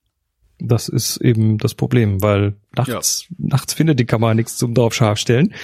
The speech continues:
Speaker 2: Das heißt, du musst
Speaker 1: Und
Speaker 2: auf, auf manuell stellen einfach, oder?
Speaker 1: Also ja, im Moment manuell, das ist, äh, kommen wir gleich dazu.
Speaker 2: Ja, ja, okay, ich, ich halt's
Speaker 1: Ähm,
Speaker 2: Maul.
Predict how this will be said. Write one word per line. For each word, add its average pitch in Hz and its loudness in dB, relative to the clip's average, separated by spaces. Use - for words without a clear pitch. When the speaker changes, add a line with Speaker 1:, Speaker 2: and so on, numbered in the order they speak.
Speaker 2:
Das 117 -6
heißt, 113 -4
du - 2
musst 147 6
Speaker 1:
Und 139 0
Speaker 2:
auf, - -4
auf 113 -10
manuell 110 -4
stellen 131 0
einfach, 95 -10
oder? 165 -10
Speaker 1:
Also 127 2
ja, 147 2
im 175 0
Moment 190 2
manuell, 170 4
das 160 2
ist, 160 -4
äh, 160 0
kommen 143 2
wir 190 2
gleich 139 2
dazu. 127 0
Speaker 2:
Ja, 190 2
ja, 165 -2
okay, 151 -2
ich, 143 -2
ich 143 0
halt's 143 4
Speaker 1:
Ähm, 143 0
Speaker 2:
Maul. 101 -6